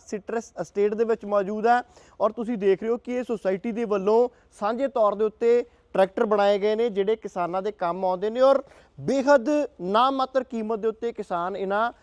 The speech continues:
ਟਰੈਕਟਰਾਂ ਨੂੰ ਵਰਤ ਸਕਦੇ ਨੇ। ਔਰ ਇਸ ਪਾਸੇ ਤੁਸੀਂ ਦੇਖ ਰਹੇ ਹੋ ਕਿ, ਅ, ਜਿੱਥੇ ਖਾਦਾਂ, ਅ, ਮਾਫ਼ ਕਰਨਾ, ਜਿਹੜੀਆਂ ਦਵਾਈਆਂ ਨੇ ਉਹ ਮਿਲਦੀਆਂ ਨੇ। ਤਾਂ ਕਿਵੇਂ ਸਾਰਾ ਪ੍ਰੋਜੈਕਟ ਚੱਲ ਰਿਹਾ ਹੈ? ਸਾਡੇ ਨਾਲ ਡਾਕਟਰ ਜਸਪਾਲ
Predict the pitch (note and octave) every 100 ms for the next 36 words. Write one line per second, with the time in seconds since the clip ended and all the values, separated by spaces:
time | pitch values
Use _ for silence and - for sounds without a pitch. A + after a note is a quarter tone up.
0 | _ _ - F#3 F3+ G#3+ A3+ G3 F3 _
1 | G3+ G3 G#3+ A3+ A#3+ B3+ _ _ F3+ G#3
2 | A3+ - - A3+ - A#3+ A3+ A#3+ A3+ G#3+
3 | F#3+ F#3+ F#3+ G#3 A#3 B3+ C4 - _ _
4 | F#3+ G#3 G#3 E3 F#3 A#3 A#3 - G3+ G3+
5 | A#3 A#3+ B3 - F3+ F3 D#3+ D#3 F3 G#3+
6 | G#3+ G#3+ A3 F3 E3+ E3+ G3 A3+ A3+ A3+
7 | F#3+ B3+ A#3 G3 G3 G#3+ C4+ - _ -
8 | A#3+ C#4 D4 D4 C4 C#4 C4 A#3+ A#3+ -
9 | A#3 A3 A#3+ C4 - - F#3+ G#3+ A3+ G3+
10 | F#3+ A3 F#3 - F3